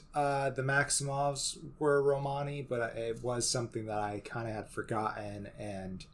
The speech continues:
was reminded by my wife and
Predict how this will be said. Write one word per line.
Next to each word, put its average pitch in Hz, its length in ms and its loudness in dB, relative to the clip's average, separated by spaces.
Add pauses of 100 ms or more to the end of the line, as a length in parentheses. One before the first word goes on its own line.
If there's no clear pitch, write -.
(520)
was 113 600 2 (120)
reminded 131 720 4
by 113 180 2
my 107 240 -2
wife 107 600 -2 (120)
and 101 420 -6